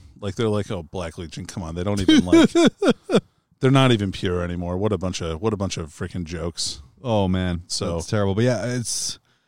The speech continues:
Speaker 2: like I said, big, big thing. I think they're gonna heal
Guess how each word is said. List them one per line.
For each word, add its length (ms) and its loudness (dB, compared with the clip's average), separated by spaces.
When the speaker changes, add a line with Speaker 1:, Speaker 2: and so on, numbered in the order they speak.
Speaker 2:
like 100 0
I 20 -2
said, 320 2
big, 260 4
big 160 2
thing. 140 2
I 100 4
think 280 2
they're 120 2
gonna 220 2
heal 440 2